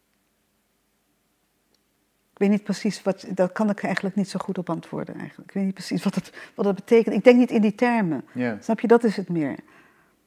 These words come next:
Speaker 2: Welke termen zijn voor jou wel relevant,
Speaker 1: <laughs>
Speaker 2: inderdaad?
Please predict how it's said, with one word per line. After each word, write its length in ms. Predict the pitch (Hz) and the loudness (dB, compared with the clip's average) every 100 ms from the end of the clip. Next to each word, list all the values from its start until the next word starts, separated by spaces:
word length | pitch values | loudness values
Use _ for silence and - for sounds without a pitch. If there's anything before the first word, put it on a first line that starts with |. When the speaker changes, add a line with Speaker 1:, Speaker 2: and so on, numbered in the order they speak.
| _ _ _ _ | _ _ _ _
Speaker 2:
Welke 220 | 123 120 | -6 -6
termen 340 | 117 127 127 120 | -4 -4 -4 -4
zijn 180 | 120 113 | -6 -4
voor 80 | |
jou 180 | 120 123 | -4 -4
wel 180 | 120 120 | -4 -4
relevant, 480 | 110 214 240 - 208 | 4 6 6 4 2
Speaker 1:
<laughs> 60 | 196 | 0
Speaker 2:
inderdaad? 300 | - 98 | 0 -2